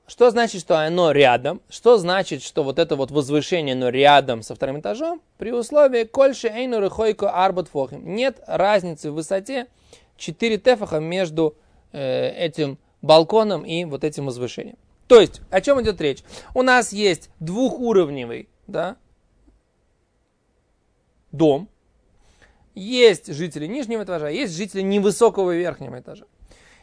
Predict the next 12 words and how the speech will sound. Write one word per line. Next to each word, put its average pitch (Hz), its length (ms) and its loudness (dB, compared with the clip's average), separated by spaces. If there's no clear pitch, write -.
И 214 60 -4
вот 262 100 0
эти 285 180 -4
жители, 220 300 -6
не-, 190 220 -6
как 170 160 -4
Раша 165 220 -4
объясняет, 220 320 -8
жители 196 240 -8
высокого 196 320 -8
верхнего 240 360 -8
этажа, 277 500 -2